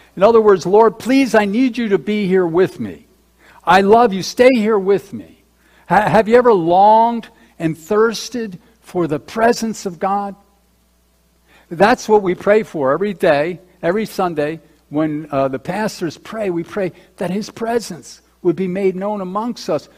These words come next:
so that we walk out of here richer, fuller, uh, more than when we walked in because of who he is. You know, this isn't the first time in the life of Abraham that we see a posture worship.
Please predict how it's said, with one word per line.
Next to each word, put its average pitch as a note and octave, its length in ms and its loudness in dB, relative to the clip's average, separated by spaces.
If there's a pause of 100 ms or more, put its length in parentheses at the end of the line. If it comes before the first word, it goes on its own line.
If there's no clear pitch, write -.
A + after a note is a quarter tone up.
so - 220 -4
that F#3+ 180 0
we F#3 100 -4
walk G#3 400 0
out G3 180 2
of F#3+ 120 -4
here F#3+ 160 -4
richer, F3 640 -8 (200)
fuller, G#3+ 640 2 (360)
uh, E3+ 260 -2
more A3+ 720 6 (220)
than G3+ 160 -6
when F#3+ 140 -8
we E3 100 -10
walked C3+ 380 -8
in F#2+ 100 -18 (640)
because B2 360 -14
of A2+ 120 -16
who A2 180 -20
he F2+ 140 -20
is. D#2+ 80 -20 (1600)
You F#3 100 -2
know, F3+ 240 -8
this B3 280 -8
isn't A#3 240 -10
the G3 100 -2
first G3+ 380 -4
time D#3 440 -2
in D3+ 160 -8
the D3+ 80 -4
life D#3+ 240 -4
of C#3+ 100 -12
Abraham D3 540 -8 (840)
that D#3 360 -2
we C#3+ 140 -6
see F#3 400 -10
a A2 80 -10
posture E3+ 520 -8
worship. C#3+ 440 -10